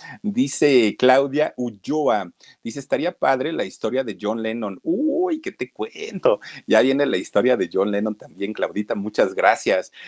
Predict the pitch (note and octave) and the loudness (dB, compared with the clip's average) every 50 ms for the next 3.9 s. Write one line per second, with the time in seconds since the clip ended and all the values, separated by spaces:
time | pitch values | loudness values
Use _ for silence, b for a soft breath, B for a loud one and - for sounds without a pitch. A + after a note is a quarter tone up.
0 | B B - B2 D#3 F3+ F#3 F#3+ F3+ D#3+ B2 A2+ A#2 C#3 E3 D#3+ C#3+ C3 G#2+ - | B B 2 2 2 4 2 0 0 0 -2 -4 -4 -6 -6 -6 -6 -8 -8 -6
1 | - G#3+ G#3 F#3+ D#3 D#3+ - D#3+ - - A#2 C3 C#3 - - - - - F#2+ G2 | -8 -6 -6 -6 -6 -6 -10 -14 -12 -10 -10 -8 -8 -8 -8 -6 -6 -4 -4 -2
2 | G2+ A#2+ C3 - - F#2 F2+ - - G2+ G2+ C3 C#3+ D#3 D#3+ D#3 D3 D3+ C3 C3+ | -2 -4 -4 -6 -8 -10 -12 -12 -6 0 2 2 2 2 -2 -4 -4 -4 0 2
3 | - E3 F3 F3+ - E3 - - A#2+ A2 A2 A#2+ D3 F3+ - - C#3+ A#2 | 2 2 2 0 -4 -6 -4 -4 -4 -4 -4 -6 -8 -4 0 0 0 0